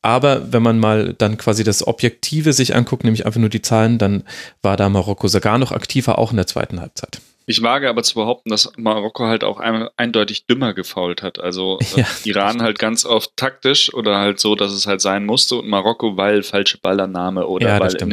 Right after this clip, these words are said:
Speaker 2: den Gegner
Speaker 1: Mhm.
Speaker 2: gedreht und dann Ball verloren und so. Also, das sagt dann halt auch so ein bisschen was über die Klasse des Spiels aus. Aber jetzt auf das Portugal-Spiel noch den einen Satz. Ich glaube, dass es für Marokko, ähm, jetzt besser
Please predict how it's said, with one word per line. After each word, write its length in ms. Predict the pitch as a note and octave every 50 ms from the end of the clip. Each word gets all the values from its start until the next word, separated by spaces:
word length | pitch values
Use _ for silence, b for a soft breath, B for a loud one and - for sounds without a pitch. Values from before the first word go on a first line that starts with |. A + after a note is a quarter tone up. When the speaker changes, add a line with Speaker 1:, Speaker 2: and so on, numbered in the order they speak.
| G2+
Speaker 2:
den 40 | G2+
Gegner 300 | - G2+ G2+ - A2+ G#2
Speaker 1:
Mhm. 60 | G2+
Speaker 2:
gedreht 480 | G#2 G#2 G#2 G2 G2 G2 G2+ G2+ G2 -
und 160 | - G#2 G2
dann 200 | G2+ F#2+ G2 F#2
Ball 180 | F2+ F2+ F#2 F#2
verloren 420 | - A2 G2+ F#2 F#2 F#2 F#2+ F2+
und 100 | E2 -
so. 160 | - G2 F#2+
Also, 240 | F#2 F#2+ G2 G2+ F#2 - B B B B B B B
das 160 | B G2 -
sagt 220 | - A2 A2 - -
dann 120 | G#2+ G2+
halt 160 | G#2 G#2 F#2+
auch 120 | G2 G2+ -
so 100 | - A2
ein 80 | G2+
bisschen 260 | F#2 F#2+ - - G2+ F2+
was 200 | F2+ F2 - -
über 180 | F#2 F#2 F2+
die 140 | F2+ F2+ F2
Klasse 300 | - - F#2 - - F#2
des 100 | - -
Spiels 260 | - - G2+ F2+ -
aus. 160 | F2 F2 -
Aber 220 | G2+ G2+ G#2 A2 - B B B B B B B B
jetzt 160 | G#2+ G#2 -
auf 140 | C3 A#2+ -
das 120 | - - -
Portugal-Spiel 680 | - C3 D3 - D#3+ C#3 C#3 C#3 C3+ - - C#3 C3
noch 220 | C3 B2 A#2 - B2
den 160 | A#2+ A#2 A#2
einen 240 | G#2 A#2 B2 B2+ B2
Satz. 380 | A2+ A#2+ B2 B2 - - - _ _ _
Ich 160 | B2+ A#2+ -
glaube, 260 | - C3 C#3 C#3 C#3+
dass 160 | A#2+ A#2+ A2 A#2+
es 300 | A#2 - - - - _ _ _ _ _ _ _ _ _ -
für 120 | - B2 A#2
Marokko, 680 | A#2 A2 G#2 A#2 C3 C3 - C#3+ C3+ C3 B2+ - - -
ähm, 360 | - A2 G#2+ G#2 G#2 G#2 G#2 - _ _
jetzt 360 | - A#2 A#2 - - - -
besser 480 | - C3 B2+ - C3 A#2+ B2 B2 -